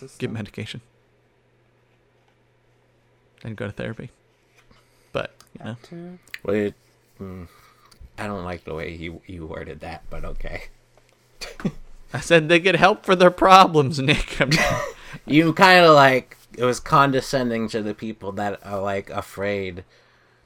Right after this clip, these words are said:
Speaker 3: to go to therapy, which is very common.
Speaker 2: I don't know why people would find it so shameful getting help, though, for your mental illness.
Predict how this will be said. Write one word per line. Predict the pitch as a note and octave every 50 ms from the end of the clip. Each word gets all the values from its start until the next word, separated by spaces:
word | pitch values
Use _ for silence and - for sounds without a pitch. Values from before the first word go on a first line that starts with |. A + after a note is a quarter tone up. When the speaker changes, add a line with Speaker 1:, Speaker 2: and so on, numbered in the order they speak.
| - -
Speaker 3:
to | - G2
go | G#2 G2+ F#2+
to | F#2+ F#2+
therapy, | F2+ - A2 F#2+ F#2+ F#2 F2+ - G2 F#2 F2+
which | F#2+ G2 F#2+ - -
is | G#2 G2+ F#2+ F#2
very | F#2 G2 G#2 G#2+ G#2+ G#2 G2
common. | - - - G#2+ G2+ G2 F#2+ F2+ F2+ E2 E2+ F#2+ - - _ - - - - - - - - - - _ _ _ _ _ _ _ _ _ _ _ _ _ _ _ _ _ _ _ _ -
Speaker 2:
I | E3 F#3+
don't | A3 C#4 D4
know | B3 G#3+
why | F#3 D#3+ D3 C#3+ D#3+ F3+
people | - - E3+ D3+ D#3 D3+ D3+ C#3+
would | C#3+ C#3+ C3+ _ _ _ _ _
find | _ - - C#3+ C3+ C3 C3+ C#3+
it | C3 -
so | - - - C#3 C#3
shameful | C3+ - - - A#2+ A#2 B2+ C#3 D3+ - - C3+ B2+ B2 B2 B2+
getting | B2+ - B2+ B2 B2 A#2 A#2+
help, | A#2+ - - A#2 A2 C3+ D3 - _ -
though, | G#2+ G#2+ A2 A2
for | _ - A#2+
your | A2+ A2
mental | A2+ A2 A2+ A#2 - - - - - G#2
illness. | G#2 G#2+ A#2 C#3+ C3 G#2 G#2 A#2 C3+ D3 _ _